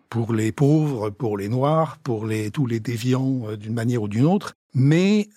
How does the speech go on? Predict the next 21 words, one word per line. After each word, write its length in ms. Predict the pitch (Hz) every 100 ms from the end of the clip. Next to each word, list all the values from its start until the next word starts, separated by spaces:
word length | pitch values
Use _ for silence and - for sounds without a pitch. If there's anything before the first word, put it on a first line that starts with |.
| -
il 140 | 135 131
y 80 |
avait 220 | 151 147 160
quand 200 | - 156
même 300 | 156 180 156
un 100 | 127
lien 280 | 117 139
social 680 | 131 143 - 135 123 139 131
et 80 | 110
puis 220 | - 127
une 100 | 117
sorte 460 | - 139 - - 117
de, 400 | 107 123 127 117
euh, 220 | 107 104 - _ _ -
d'essence 760 | 113 143 131 - 143 147 -
dans 140 | 127 110
les 80 | 107
relations 560 | 110 107 - 135 165 -
qui 280 | - 147
faisait 420 | 151 - 110 131 139
que 480 | 139 - 131 143